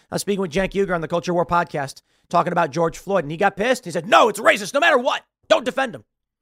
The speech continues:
I said, "My question to you is, what do we do? What should we do?" Simple question. I'm not saying someone's right, someone's wrong. I'm asking you what you think should be done. They don't want to hear it. They want simple fairy tale answers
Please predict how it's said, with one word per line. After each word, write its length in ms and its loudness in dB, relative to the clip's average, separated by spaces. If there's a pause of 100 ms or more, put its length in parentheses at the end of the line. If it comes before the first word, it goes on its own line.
(260)
I 120 -2
said, 220 -4
"My 160 -6
question 440 -8
to 80 -20
you 120 -4
is, 100 -10
what 220 -8
do 100 -8
we 120 -10
do? 300 -14 (580)
What 160 -4
should 180 -4
we 120 -8
do?" 320 -2 (640)
Simple 180 -14
question. 320 -2 (640)
I'm 80 0
not 100 2
saying 280 -2 (420)
someone's 320 0
right, 160 4
someone's 220 -2
wrong. 200 2
I'm 120 -2
asking 240 -6
you 80 -4
what 280 2
you 140 -2
think 180 -4
should 140 -6
be 80 -6
done. 220 -2
They 40 -10
don't 100 -4
want 100 -6
to 40 -8
hear 120 -8
it. 120 -14 (720)
They 160 2
want 400 2
simple 680 2 (420)
fairy 560 6
tale 320 2
answers 580 -6